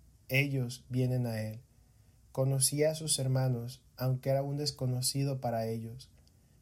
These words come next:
Bendijo a sus hermanos sin que ellos lo supieran. Quería que todos sus hermanos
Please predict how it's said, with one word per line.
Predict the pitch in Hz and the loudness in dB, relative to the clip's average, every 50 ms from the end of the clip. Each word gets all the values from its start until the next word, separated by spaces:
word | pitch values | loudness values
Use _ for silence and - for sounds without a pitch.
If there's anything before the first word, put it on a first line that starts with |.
| - - - | -20 -10 -2
Bendijo | 131 131 131 127 123 135 135 131 - 147 | 0 2 2 2 2 2 0 0 0 0
a | 135 | 0
sus | 139 139 135 - | 0 0 0 0
hermanos | 135 127 127 127 127 127 127 123 120 120 - - - _ | 0 2 2 4 4 4 4 2 0 -2 -6 -10 -16 _
sin | - - - 135 127 127 | 0 2 4 4 2 0
que | 127 - 131 127 | 0 0 2 2
ellos | 127 131 139 135 131 | 4 4 2 2 2
lo | 135 131 | 0 0
supieran. | 131 - 123 131 - 123 123 123 117 113 110 110 110 - - - - - - - - - - - - - - - - - - | 0 -2 -4 -4 -2 -2 0 0 0 -2 -6 -10 -12 -16 -18 -20 -20 -20 -20 -20 -20 -20 -20 -20 -20 -20 -20 -20 -20 -10 -2
Quería | 135 131 135 143 151 156 156 | 2 4 4 4 4 2 0
que | 170 | -4
todos | 156 - - 151 151 151 151 - | -8 -2 0 2 2 2 0 -2
sus | 135 135 - - | -2 -4 -2 0
hermanos | 135 131 127 127 127 127 123 117 117 123 - - | 2 2 2 2 2 2 0 0 -4 -8 -10 -14